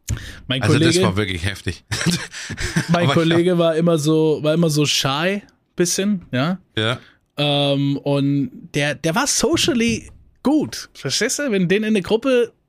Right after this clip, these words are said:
Speaker 1: reingebracht hast, dann war der sehr gut. Aber der hat, der ist nie in eine Gruppe reingekommen. Und dann laufen wir da so an,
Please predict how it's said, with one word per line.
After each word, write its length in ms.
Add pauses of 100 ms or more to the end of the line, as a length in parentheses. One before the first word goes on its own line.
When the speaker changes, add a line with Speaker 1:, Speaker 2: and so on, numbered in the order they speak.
(220)
Speaker 1:
reingebracht 840
hast, 320
dann 260 (520)
war 120
der 120
sehr 220
gut. 440 (560)
Aber 200
der 260
hat, 160
der 100
ist 180
nie 220
in 80
eine 100
Gruppe 280
reingekommen. 560 (720)
Und 300
dann 260
laufen 340
wir 80
da 120
so 140
an, 340